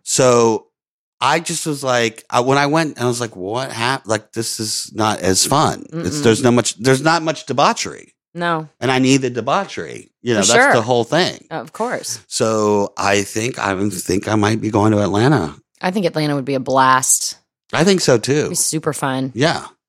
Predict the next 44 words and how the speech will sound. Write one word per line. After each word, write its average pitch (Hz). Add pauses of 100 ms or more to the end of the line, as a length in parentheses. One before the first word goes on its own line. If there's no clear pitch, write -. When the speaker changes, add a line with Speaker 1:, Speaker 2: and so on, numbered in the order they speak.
(640)
Speaker 2:
Um, 185 (100)
I 180
feel 226
like, 180
uh, 156 (500)
I 160
think 285
we 196
might 254
have 139
a 143
New 175
Year's 277
party. 104 (800)
We 233
haven't 320
had 247
a -
party 190
in 160
over 151
three 143
years. 135 (640)
We 208
used 220
to 220
have 185
a -
Christmas 180
Speaker 1:
Why 160
would -
Speaker 2:
party 175
Speaker 1:
you 165
Speaker 2:
every 165
Speaker 1:
do, 165
Speaker 2:
year. 170
Speaker 1:
why 151
would 147
you 139
do 135
a 123
New 113
Year's 120
party? 65